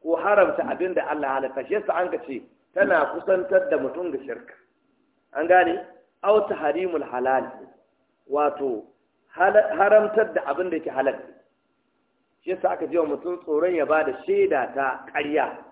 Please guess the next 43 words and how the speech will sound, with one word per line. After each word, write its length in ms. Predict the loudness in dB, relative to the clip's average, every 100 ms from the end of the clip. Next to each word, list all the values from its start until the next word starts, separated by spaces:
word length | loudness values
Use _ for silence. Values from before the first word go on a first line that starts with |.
| _ _ _ _
Ka 160 | -8 -4
san 120 | -4
abin 180 | -4 -8
nan 120 | -6
ba 120 | -6 -6
haka 180 | -4 -6
yake 180 | -6 -2
ba, 320 | -2 -2 -8 -20 _ -10
kuma 140 | -8
ka 80 | -6 -6
zo 80 | -6
ka 100 | -2
bada 200 | -2 -2
shaida 240 | -8 -10
a 60 | -12
kan 160 | -16 -20
shi. 220 | _ _ _ _ _ _ -8
Allah 160 | -4 -4
ya 60 | -4
sa 120 | -10
mu 100 | -10
dace. 320 | -12 -14 _ _ -20 -20 _ _ -2
Allah 300 | 2 4 2
ya 80 | -2 -8
ce, 100 | -20 -20 _ _ _
"Hunafa'a 520 | -6 -2 4 4 4
lillah." 340 | -2 -6 -8 -14 _ _ _ _ _ _ _ _ _ _ _ _ -20
Lokaci 280 | -18 -6
ya 120 | -2 -2
yi? 140 | -4 -10 _ _ _ _ _ _ _ -10
To 100 | -6
nan 160 | -4
za 120 | -4 -4
mu 100 | -6
tsaya, 540 | 0 4 4 2 -6 -18 -20 _ _ _ _ _ _ _ -10
sai 80 | -6
wani 180 | -4 0
mako 320 | 0 0 -4
in 120 | -4
Allah 220 | -4 -2
ya 160 | -2 -2
kai 140 | -6
mu. 120 | -8